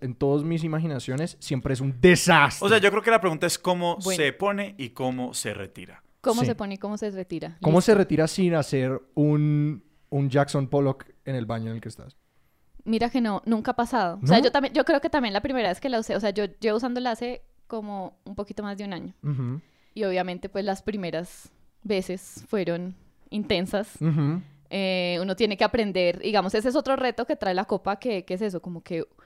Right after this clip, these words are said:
Speaker 3: le obliga a, a uno tener un acercamiento a su cuerpo y a su menstruación, porque también uno ve como esa sangre de una manera que nunca la ha visto, porque uno siempre la ha visto como que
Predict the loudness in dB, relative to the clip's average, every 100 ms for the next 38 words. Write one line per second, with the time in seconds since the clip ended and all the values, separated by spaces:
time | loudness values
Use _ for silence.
0 | _ -10 -2 2 2 0 -4 0 0 0
1 | -8 -6 -4 -2 -4 -6 -6 -6 -6 -6
2 | -6 -4 -6 -8 -6 -6 -4 -8 -6 -8
3 | -8 _ _ _ -4 -2 0 -4 2 2
4 | 2 -2 -2 -2 -4 -6 -8 -6 -4 -4
5 | -6 -8 -8 -8 -8 -10 -6 -2 -2 -2
6 | -4 -4 -6 -10 _ _ _ _ -2 0
7 | 0 -2 -2 -2 -2 -4 -6 -6 -8 -6
8 | -4 -2 -2 -6 -8 -10 -8 -6 -4 -2
9 | -2 0 0 -2 -8 -6 -8 -4 -6 -6